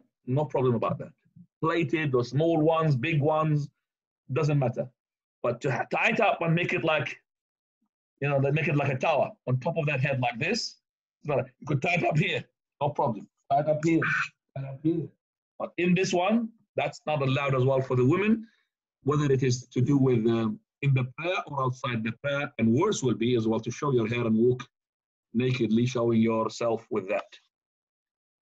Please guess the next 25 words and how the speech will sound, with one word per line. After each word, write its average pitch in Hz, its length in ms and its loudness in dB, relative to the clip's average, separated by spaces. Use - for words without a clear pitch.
Right. 151 240 -4
So - 120 -2
I 131 60 0
understand 147 460 0
now. 170 420 0
Let's 156 180 -2
just 143 200 -6
go 160 160 0
now. 151 360 -2
Um, 123 420 -4
we'll 165 180 0
f-, 131 360 -10
finish 170 260 0
the 135 180 -2
description 180 580 0
and 151 80 0
we'll 143 100 2
do 143 80 2
the 131 80 0
sujood, 139 380 0
inshallah, 123 460 -2
in, 123 200 0
in 123 120 0
practice. - 360 -8
Fadal. 143 260 -2